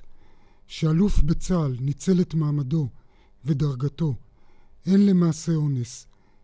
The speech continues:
הן לפשעי מלחמה, כמו הוראה להרוג שבויים וכיוצא באלה, העניין הציבורי מובן מאליו. כאן הוא אפילו מועצם פעמיים. פעם אחת,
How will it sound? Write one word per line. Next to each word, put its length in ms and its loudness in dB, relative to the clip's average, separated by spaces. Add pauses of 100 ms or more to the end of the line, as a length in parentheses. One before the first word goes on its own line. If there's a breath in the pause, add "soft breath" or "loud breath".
(120)
הן 180 6
לפשעי 440 -2
מלחמה, 500 -6 (760 soft breath)
כמו 180 -4
הוראה 380 0
להרוג 360 -4
שבויים 460 -2 (640 soft breath)
וכיוצא 500 -6
באלה, 460 -2 (760 soft breath)
העניין 380 2
הציבורי 540 -2
מובן 480 0
מאליו. 360 -2 (1000 soft breath)
כאן 200 6
הוא 120 6
אפילו 340 2
מועצם 680 2
פעמיים. 560 0 (800 soft breath)
פעם 220 6
אחת, 440 -2